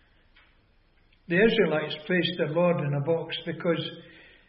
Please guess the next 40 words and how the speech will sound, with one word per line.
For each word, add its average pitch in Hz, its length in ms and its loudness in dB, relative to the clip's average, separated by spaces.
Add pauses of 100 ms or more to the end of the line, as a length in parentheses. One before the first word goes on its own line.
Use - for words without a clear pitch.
(120)
it 185 60 -6
was 175 320 0
so 220 140 4
much 190 220 0 (120)
easier 185 640 -2 (340)
if 151 100 -6
he 185 80 -2
was 165 220 0
hidden 196 340 2
from 175 140 -2
the 170 140 -2
eyes. 156 420 -2 (540)
Inside 196 520 0
a 143 60 -2
box, 151 340 0
it 165 60 -10
was 151 160 -8
easier 175 400 -2
to 131 60 -6
ignore 147 360 -4 (100)
him 151 340 -10 (580)
and 165 140 -6
his 147 240 -4
commandments. 147 600 -6 (1700)
But 170 100 -2
the 190 140 4
leaders 190 420 4
thought 190 240 6
it 196 80 4
would 165 140 0
help 180 260 2
their 165 160 0
chances 175 480 0
of 151 200 0
beating 180 260 -2
the 156 180 -4
Philistines 156 600 -2
if 151 120 -6
they 156 160 -6
brought 175 300 0